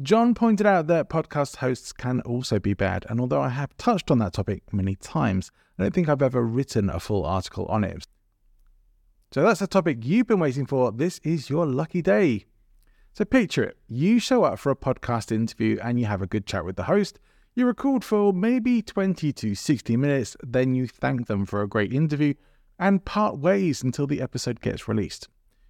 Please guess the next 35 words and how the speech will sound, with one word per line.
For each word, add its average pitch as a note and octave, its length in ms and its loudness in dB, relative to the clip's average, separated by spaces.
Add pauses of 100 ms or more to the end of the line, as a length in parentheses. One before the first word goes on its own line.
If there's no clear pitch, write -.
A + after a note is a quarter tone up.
(100)
You G2 140 -6
wait C3+ 500 0 (640)
and F#3 220 2
wait A#2+ 460 -2 (640)
and D3+ 260 0
wait F3+ 300 0
some F3 340 2
more, E3 380 2 (280)
and D#3+ 140 2
maybe A#3+ 240 4
even F#3 480 2
a C3+ 160 -2
bit C#3+ 260 0
longer B2 480 2
than A2+ 200 0
is A2 160 -2
reasonable. A#2 560 0 (320)
You G#2 200 -4
check - 340 -4
their B2+ 120 2
podcast. D3 800 -2
Perhaps - 500 -8
you F3+ 100 -2
missed F#3 340 0
something. C#3 600 0 (300)
Maybe E3+ 320 0
your D#3+ 360 2
episode D#3 520 0
has C3+ 140 -4
been D3+ 260 0
published D#3 440 -2
and A#2+ 140 0
you A2 140 0
didn't C3 340 0
notice. G2+ 640 -4